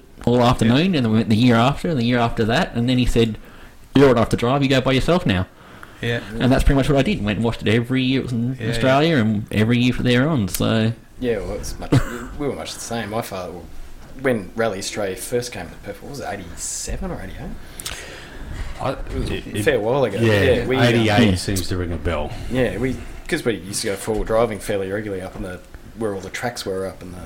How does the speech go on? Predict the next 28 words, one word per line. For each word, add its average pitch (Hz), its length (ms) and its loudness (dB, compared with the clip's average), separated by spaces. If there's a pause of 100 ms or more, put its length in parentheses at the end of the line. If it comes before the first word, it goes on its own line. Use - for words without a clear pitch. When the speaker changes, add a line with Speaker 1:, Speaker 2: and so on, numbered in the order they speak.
Speaker 3:
the 92 60 -12
forest. 110 440 -6
We 127 100 -2
drove 80 240 -8
up 127 160 -8
there 101 180 -4
and 80 120 -14 (340)
sort 82 180 -12
of - 100 -20
backtracked - 460 -10
into 92 260 -8
a - 120 -6
<laughs> - 40 -16
road 143 180 6
closure, 117 360 2
and 110 80 -6
the 107 60 -6
guy 110 140 2
looked 107 240 -4
at 95 60 -8
us 87 120 -10
and 95 80 -10
went, 113 140 -6
"How'd 170 120 -4
you 165 60 -2
get 113 160 -2
here?" - 240 -10
Speaker 1:
<laughs> 113 120 4